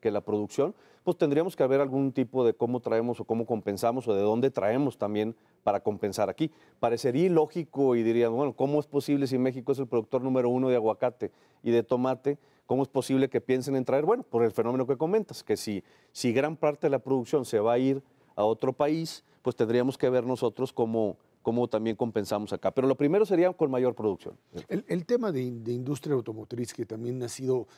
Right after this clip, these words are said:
Speaker 2: quizá de lo que más se ha, mm, pues, pegado, mm, por el tema Ford, por el tema Chrysler, por las reacciones de los, eh, asiáticos diciéndole a Trump que, pues, vaya al diablo que ellos tienen su estrategia.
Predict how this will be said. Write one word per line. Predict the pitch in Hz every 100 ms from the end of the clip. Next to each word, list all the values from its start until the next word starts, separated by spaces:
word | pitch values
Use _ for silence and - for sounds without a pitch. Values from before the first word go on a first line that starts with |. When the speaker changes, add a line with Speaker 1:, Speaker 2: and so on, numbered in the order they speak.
| _
Speaker 2:
quizá | - 113 131
de |
lo | 131
que | - 120
más | 127 127
se | - 127 120 113 _ _
ha, | - 120 120 -
mm, | 110 107 110 104 104 101 104 98 _
pues, | 107 -
pegado, | _ 131 123 131 127 113 - _ -
mm, | 123 120
por | 131 135
el | 117
tema | 110 107 101
Ford, | - 139 147 143 -
por | 107 101
el | 101
tema | 117 107 95
Chrysler, | - 131 135 123 113 123 110 - _
por | - 101
las | 110 110
reacciones | 101 - 131 120 101
de | 104
los, | 98 - -
eh, | - - _ _ 131 -
asiáticos | 110 - 131 117 123 107 107
diciéndole | 92 120 123 110 104 101
a | 95
Trump | 117 113 -
que, | 90
pues, | - _ _ _ _ _ _ 110
vaya | 104 127
al | 120 107
diablo | 123 120 101
que |
ellos | 113
tienen | - 123
su | 107 104
estrategia. | - 104 101 139 123 135